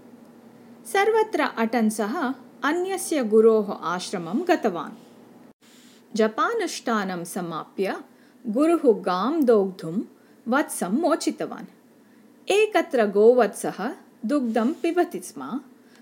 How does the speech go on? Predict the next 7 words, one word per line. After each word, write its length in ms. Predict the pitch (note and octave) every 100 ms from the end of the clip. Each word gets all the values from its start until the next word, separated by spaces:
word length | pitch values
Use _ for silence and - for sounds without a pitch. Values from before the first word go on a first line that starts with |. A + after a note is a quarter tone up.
| _
अपरत्र 680 | - F4+ G#4+ C#4+ A3+ A#3 G3+
गुरुः 520 | F#3+ G3 G3 F4+ C#4+ - - -
दुग्धं 520 | A#3 D4 A3+ F#3+ F3+ D#4+ - -
दोग्धि 520 | G#3+ G#3 C#4+ D4 G#3+ F3+
स्म। 340 | - - G#3 - - - _ _ _ _ _ _ _
ऊधः 640 | D4 D#4+ A3+ G#3+ - B3+ A3 _ _ -
अक्षालयता 1160 | A3 A3 - C4 C4+ B3+ F3+ F3+ F3+ F#3 A3+